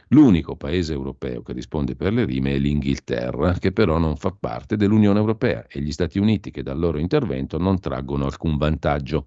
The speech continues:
Questo fatto rende bene l'idea di come è ridotta l'Europa. Un gigante come pil e come abitanti, ma un assoluto nano nel difendere i suoi diritti, scrive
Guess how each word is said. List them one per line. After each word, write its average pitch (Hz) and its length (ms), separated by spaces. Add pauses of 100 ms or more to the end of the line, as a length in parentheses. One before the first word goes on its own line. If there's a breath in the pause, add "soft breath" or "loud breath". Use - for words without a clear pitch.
(500 loud breath)
Questo 87 220
fatto 139 340
rende 92 300
bene 90 240
l'idea 87 320
di 82 100
come 85 220
è - 20
ridotta 78 400
l'Europa. 71 580 (100)
Un 95 180
gigante 82 720
come 67 280
pil 135 460
e 90 120
come 85 260
abitanti, 65 720
ma 71 160
un 73 140
assoluto 87 580
nano 98 680
nel 101 220
difendere 67 600
i 69 60
suoi 60 240
diritti, 58 560
scrive 58 520